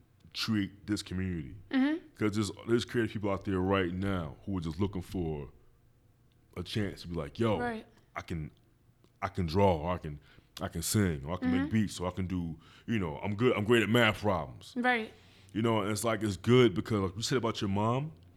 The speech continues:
Speaker 1: about seeing people that look like her,
Speaker 2: Mm-hmm.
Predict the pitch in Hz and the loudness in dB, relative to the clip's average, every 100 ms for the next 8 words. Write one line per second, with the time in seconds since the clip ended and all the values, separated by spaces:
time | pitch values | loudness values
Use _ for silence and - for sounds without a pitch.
0 | - - - 92 107 101 - - - - | -20 -20 -10 2 6 6 2 -6 -20 -20
1 | - - - - 143 110 110 101 113 127 | -20 -20 -10 0 2 2 2 2 2 2
2 | 123 123 131 151 160 - 233 247 | 2 2 0 -2 -4 -6 -4 -4